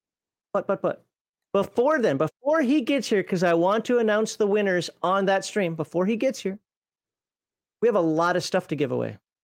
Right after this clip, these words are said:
And I'm kinda s-, I, I haven't writ-, wrote it up yet because I haven't had time. I'm off this upcoming week, so I'm going to probably tomorrow, probably the first thing I work on is this giveaway. If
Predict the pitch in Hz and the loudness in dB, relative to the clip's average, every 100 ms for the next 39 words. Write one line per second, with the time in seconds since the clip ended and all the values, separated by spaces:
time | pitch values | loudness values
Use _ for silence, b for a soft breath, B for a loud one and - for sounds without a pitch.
0 | _ _ _ _ _ _ _ _ - 156 | _ _ _ _ _ _ _ _ -2 0
1 | 165 165 170 - 208 220 247 220 - - | 2 2 0 0 0 2 2 0 -2 -2
2 | - - - 170 190 202 190 202 180 175 | 0 0 0 0 2 2 0 2 2 2
3 | 170 175 196 196 175 170 151 160 170 160 | 2 0 0 -2 -2 -2 0 0 0 0
4 | 175 175 180 - 180 180 170 196 196 196 | 0 0 0 0 -2 0 0 0 -2 -4
5 | 190 185 - 196 170 160 214 - 156 156 | -2 -2 0 0 0 0 -2 -2 0 2
6 | 165 165 - 170 160 147 131 _ 143 156 | 0 0 0 2 2 2 -2 _ -4 0
7 | 160 151 156 143 147 160 143 160 147 135 | 0 -2 0 0 2 2 0 -2 -2 -2
8 | - 156 147 165 143 143 147 165 147 131 | -2 -2 -2 -2 0 0 0 0 0 -2
9 | - - 147 170 196 202 _ _ _ _ | -4 -2 0 0 0 -4 _ _ _ _
10 | _ _ _ _ _ | _ _ _ _ _